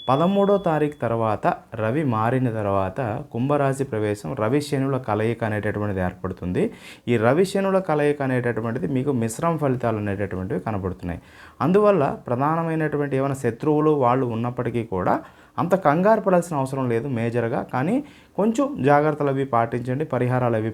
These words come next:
పాటించండి. మీ ఈఎంఐస్ అట్లాంటివి ఏమైనా ఉంటే అవి on time పే చేయడానికి కొంచెం ప్రయత్నం అది చేయండి. ఏమన్నా డబ్బు సహాయం కోసం చూస్తున్నా లేకపోతే ఏమైనా లోన్ కోసం చూస్తున్నా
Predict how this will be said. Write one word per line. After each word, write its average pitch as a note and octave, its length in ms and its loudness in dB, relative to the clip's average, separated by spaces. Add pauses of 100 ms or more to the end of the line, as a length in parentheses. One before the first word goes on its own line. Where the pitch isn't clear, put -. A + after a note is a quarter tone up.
పాటించండి. G#2+ 540 -2 (120)
మీ B2+ 80 0 (140)
ఈఎంఐస్ C3 500 0 (100)
అట్లాంటివి A#2 420 -2
ఏమైనా G#2+ 260 -4
ఉంటే A#2 200 -4 (140)
అవి A#2 220 -2
on B2 240 2
time C#3+ 240 0
పే A#2 80 0 (100)
చేయడానికి G#2 460 -2 (100)
కొంచెం A#2 240 -4 (300)
ప్రయత్నం A#2 380 0
అది G#2+ 200 -2
చేయండి. F#2+ 380 -2 (540)
ఏమన్నా E3+ 300 2 (280)
డబ్బు C3+ 260 2 (100)
సహాయం D3 340 0 (120)
కోసం C3+ 200 0 (100)
చూస్తున్నా B2 360 -2 (120)
లేకపోతే A#2+ 320 0
ఏమైనా A2+ 260 0
లోన్ C3+ 320 2
కోసం B2+ 200 0 (100)
చూస్తున్నా C3 340 -4